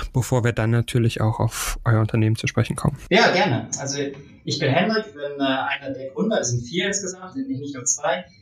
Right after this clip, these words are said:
Speaker 2: und Geschäftsführer von Cellumation. Ähm, ich bin ja von Haus aus Informatiker, mache aber in, eigentlich nichts mehr mit Programmierung, mache in Cellumation eigentlich alles das, was nicht mit Technik zu tun hat. Und Technik macht hier mein Kollege Claudio.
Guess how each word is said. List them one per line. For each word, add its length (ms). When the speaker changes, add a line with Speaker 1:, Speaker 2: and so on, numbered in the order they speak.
Speaker 2:
und 100
Geschäftsführer 560
von 180
Cellumation. 920
Ähm, 480
ich 160
bin 360
ja 180
von 140
Haus 220
aus 140
Informatiker, 680
mache 180
aber 200
in, 280
eigentlich 260
nichts 200
mehr 140
mit 100
Programmierung, 640
mache 180
in 60
Cellumation 500
eigentlich 220
alles 340
das, 300
was 140
nicht 200
mit 140
Technik 300
zu 120
tun 200
hat. 140
Und 120
Technik 280
macht 160
hier 100
mein 220
Kollege 300
Claudio. 600